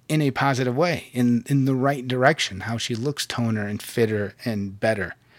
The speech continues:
Um, I mean, these are the biggest things that we really need to look at. And again, psychologically, there is always that aspect of what are my, what are my scores, as we'll put it? What's my,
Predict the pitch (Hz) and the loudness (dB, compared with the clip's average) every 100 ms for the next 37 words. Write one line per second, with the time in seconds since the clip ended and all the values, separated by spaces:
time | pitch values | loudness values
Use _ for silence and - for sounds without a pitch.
0 | - - - _ - 117 101 95 - - | -20 -20 -20 _ -14 -10 -10 -12 -16 -20
1 | _ _ _ _ _ _ _ _ _ - | _ _ _ _ _ _ _ _ _ -2
2 | 135 147 175 175 147 139 131 123 131 113 | 0 2 2 2 2 2 2 -2 -2 -4
3 | 104 - 110 110 110 120 113 110 104 101 | -4 -8 -8 -4 0 0 0 -2 -4 -8
4 | 98 - - - - - - - - _ | -12 -10 -12 -12 -20 -20 -20 -20 -20 _
5 | _ 143 113 - 123 135 117 - - _ | _ -8 -6 -6 -2 0 -2 -4 -16 _
6 | _ _ - - 180 185 156 139 131 120 | _ _ -10 -4 -2 0 0 0 -2 -4
7 | 117 110 113 - 123 101 - 117 117 113 | -2 -2 -4 -2 -4 -4 -6 -2 0 0
8 | 113 - 107 107 104 - 104 95 95 92 | -2 -4 -8 -6 -6 -6 -8 -8 -10 -12
9 | - - _ _ _ _ - - - - | -16 -20 _ _ _ _ -20 -20 -14 0
10 | 131 135 131 123 113 110 - 143 147 135 | 2 4 4 2 0 -6 -4 -2 0 0
11 | 113 - - 123 110 101 98 95 95 92 | 0 -2 -2 -2 -2 -2 -6 -8 -10 -8
12 | 101 85 - - - - 120 139 - 127 | -8 -8 -14 -20 -20 -6 -2 -2 -2 -2
13 | 117 113 | -2 -6